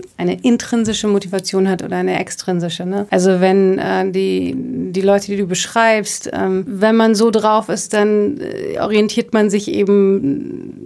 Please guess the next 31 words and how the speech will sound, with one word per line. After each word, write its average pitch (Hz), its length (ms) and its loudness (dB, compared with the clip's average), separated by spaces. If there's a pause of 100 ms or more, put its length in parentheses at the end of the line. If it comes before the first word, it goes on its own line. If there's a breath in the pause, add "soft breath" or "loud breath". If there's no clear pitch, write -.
n-, - 680 0
nach, 185 400 2 (300)
danach, 190 540 0
was 185 160 0
andere 190 260 0
von 196 160 -2
einem 190 200 0
denken, 214 600 0
ähm, 190 580 -2 (360)
was 190 280 -4
es - 200 -8
im - 160 -2
Außen, 202 580 2
ähm, 190 680 2
für 185 680 2
Ansprüche 208 460 -2
gibt, 190 200 -2
die 196 40 -2
man 190 140 2
erfüllen 208 460 2
muss. 196 360 0
Und 190 480 -4
wenn 202 200 2
man 196 180 4
die 190 80 0
erfüllt 185 480 0
hat, 185 220 -2
geht 180 160 -2
es 170 140 -6
einem 175 280 0
gut. 180 320 -2